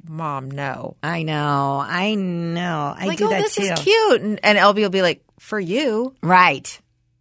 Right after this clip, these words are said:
Speaker 1: I'm like, "Oh."
Speaker 2: You know, and sometimes it's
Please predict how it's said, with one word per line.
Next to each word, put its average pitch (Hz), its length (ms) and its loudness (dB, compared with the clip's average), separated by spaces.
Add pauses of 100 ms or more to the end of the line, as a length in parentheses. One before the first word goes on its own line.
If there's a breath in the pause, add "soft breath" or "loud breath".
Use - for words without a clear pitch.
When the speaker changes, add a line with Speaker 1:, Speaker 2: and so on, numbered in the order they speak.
(240)
Speaker 1:
I'm 196 120 -8
like, 190 160 -6
"Oh." 190 240 -8 (320)
Speaker 2:
You 320 80 -2
know, 285 320 4
and 233 160 0
sometimes 262 760 0 (280)
it's - 320 -2